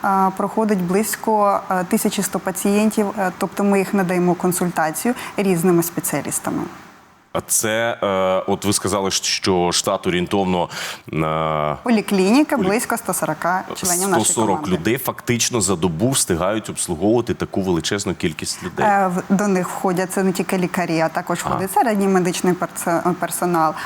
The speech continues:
Speaker 1: молодший медичний персонал, ті люди, які допомагають лікарям здійснювати всю цю важливу роботу необхідну.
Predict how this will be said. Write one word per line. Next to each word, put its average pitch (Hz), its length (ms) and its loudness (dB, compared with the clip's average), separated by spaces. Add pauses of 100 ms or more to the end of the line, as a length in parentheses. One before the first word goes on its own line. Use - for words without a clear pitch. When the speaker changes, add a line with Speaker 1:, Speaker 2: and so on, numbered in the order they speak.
(140)
Speaker 1:
молодший 180 440 2
медичний 175 480 2
персонал, 165 560 2
ті 165 220 -2
люди, 196 200 2
які 196 200 0
допомагають 180 760 0
лікарям 175 380 0 (220)
здійснювати 175 720 2
всю 196 280 0
цю 196 200 -2
важливу 170 480 0
роботу 165 380 0
необхідну. 160 560 -2